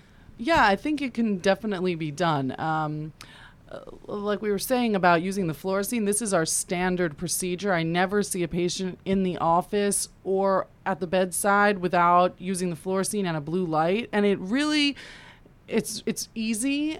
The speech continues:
and it's very effective. The fluorescein is picked up in the area where there's no epithelium. So the only thing you're gonna,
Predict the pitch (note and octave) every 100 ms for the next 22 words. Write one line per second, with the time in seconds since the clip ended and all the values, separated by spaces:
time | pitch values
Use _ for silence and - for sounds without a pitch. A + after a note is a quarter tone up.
0 | - G#3+ G3+ G3 G3 G3 F#3+ - F3+ G#3+
1 | G#3+ F#3 - A3 G#3+ F#3 E3 D3+ F3 -
2 | G3 G#3+ B3 B3+ - G#3+ G3+ F#3+ F#3 -
3 | F3+ D#3+ E3+ - - G3+ - A3 G#3 F#3
4 | F3 F#3 F#3+ F#3 F3 F3 D#3+ E3+ F3+ E3+
5 | E3+ - G3+ F#3+ D3+ F#2 D#2 - F#3 -
6 | - A#3 B3 B3 G#3+ - A3 A3+ G#3 F#3+
7 | E3+ E3